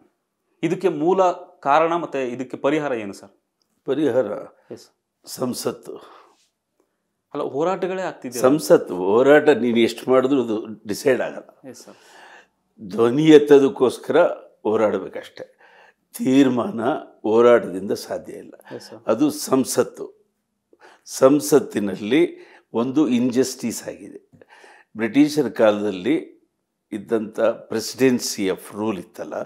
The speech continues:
Speaker 2: ಅದು ಮದ್ರಾಸ್ನಲ್ಲಿ ಕೇಂದ್ರೀಕೃತವಾಗಿತ್ತು.
Speaker 1: ಎಸ್ ಸರ್.
Speaker 2: ಇಂಗ್ಲೆಂಡ್ ರಾಣಿಯ ಕೃಪೆ ಅದ್ರ ಮೇಲಿತ್ತು. ತಮಿಳರಿಗೆ ಮದ್ರಾ-, ಆ, ಮದ್ರಾಸ್ ಪ್ರೆಸಿಡೆನ್ಸಿ ತುಂಬ ಪ್ರಾಮಿನೆನ್ಸ್ ಕೊಡ್ತಿತ್ತು.
Speaker 1: ಎಸ್.
Speaker 2: ಯಾವುದೇ ನಿರ್ಧಾರಗಳು,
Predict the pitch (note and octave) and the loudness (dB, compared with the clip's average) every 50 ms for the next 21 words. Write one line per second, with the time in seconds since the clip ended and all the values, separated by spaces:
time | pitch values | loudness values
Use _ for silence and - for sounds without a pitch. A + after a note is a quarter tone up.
0 | - - - - - - - - G#2+ C3 C3 A#2 A2+ G#2+ G2+ A#2 B2+ C3 C3 C3 | -12 -16 -20 -20 -20 -20 -12 -6 -2 -2 0 0 0 0 2 4 6 6 6 4
1 | - - A#2+ B2+ A#2+ - - A2 G#2 G2+ G#2 G#2 G2 - F2 - - - F2 E2+ | 2 -8 -8 -8 -8 -8 -6 -6 -4 -4 -4 -6 -6 -8 -16 -18 -14 -10 -10 -10
2 | - - - _ - - - D3+ C3+ - - - - - - - - _ _ _ | -10 -12 -18 _ -20 -20 -20 -20 -20 -20 -20 -20 -20 -20 -20 -20 -20 _ _ _
3 | A2 A2 A#2+ B2 A#2 C3+ C3 A#2+ G#2+ G#2+ A2 A2 A2 A2 A2+ A2 - - A#2 G#2+ | -6 -4 -2 2 6 6 6 6 4 2 2 2 2 0 -2 -4 -4 -6 -8 -8
4 | - - A#2 G#2+ G2+ F#2+ F#2 F2+ G2 G2+ F#2+ F#2 F#2+ - _ - - - - - | -2 0 2 2 2 0 -2 -6 -4 -4 -4 -6 -8 -14 _ -18 -16 -16 -16 -20
5 | _ _ _ _ _ _ _ _ _ _ _ _ - B2 A#2+ B2+ C3+ C#3 C3+ A#2 | _ _ _ _ _ _ _ _ _ _ _ _ 0 0 2 2 2 0 0 -2
6 | A2 G2+ F#2 - B2+ C#3 D#3+ - - - - _ _ _ _ _ _ _ - A2 | -6 -6 -4 -2 -2 -2 -2 -4 -6 -14 -20 _ _ _ _ _ _ _ -6 -4
7 | G#2+ G2+ A#2 B2 B2+ C3 C3+ C#3 D#3+ - - - - - - G#2 - - - - | 2 4 6 8 8 8 6 4 2 -2 -6 -16 -12 -4 -2 -2 -2 -2 -4 -16
8 | - - A2+ G#2 G#2 A#2 C3 C#3 C3+ C#3 - - A2+ G2+ - - G2+ G2 F#2+ - | -12 -8 -6 -4 -2 0 0 0 0 0 -4 -8 -8 -8 -8 -8 -10 -10 -8 -8
9 | - - D3 - - - A#2 A2+ A#2+ A#2+ A#2 - G#2+ G#2+ G2+ F#2+ F#2+ G2 - - | -8 -10 -10 -10 -12 -12 -10 -4 -4 -4 -6 -4 -6 -6 -6 -6 -8 -12 -12 -14
10 | - - - - - - C#2+ - _ _ _ _ B2+ - G2+ F#2+ - A#2 A2+ C#3 | -16 -16 -18 -18 -20 -20 -20 -20 _ _ _ _ -6 0 2 2 2 2 2 0
11 | C#3+ B2 A#2+ A#2 G2+ F#2+ A2 A2 G#2 G2+ F2+ F#2+ E2+ D#2+ | 0 0 0 -2 -2 0 0 0 0 0 -2 -4 -8 -10